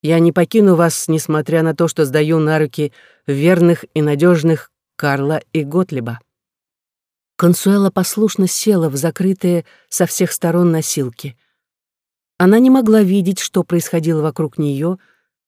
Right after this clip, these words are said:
получая воздух через отверстия, проделанные в верхней части носилок. Видя по временам звёзды, она заключила, что находится ещё на открытом воздухе.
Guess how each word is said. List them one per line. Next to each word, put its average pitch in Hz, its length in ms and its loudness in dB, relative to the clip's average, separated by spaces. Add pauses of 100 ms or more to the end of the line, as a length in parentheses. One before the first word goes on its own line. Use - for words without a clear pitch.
(160)
получая 160 500 2
воздух 156 380 0
через 147 280 -4
отверстия, 156 680 -2 (480)
проделанные 180 720 4
в 160 60 -2
верхней 180 400 0
части 175 340 -4
носилок. 139 640 -4 (1300)
Видя 180 340 0
по 190 100 -2
временам 175 540 4
звёзды, 156 560 -2 (760)
она 156 340 2
заключила, 208 600 0
что 180 200 -4
находится 190 520 -2
ещё 190 320 -2 (300)
на 185 160 4
открытом 190 500 0
воздухе. 135 560 -4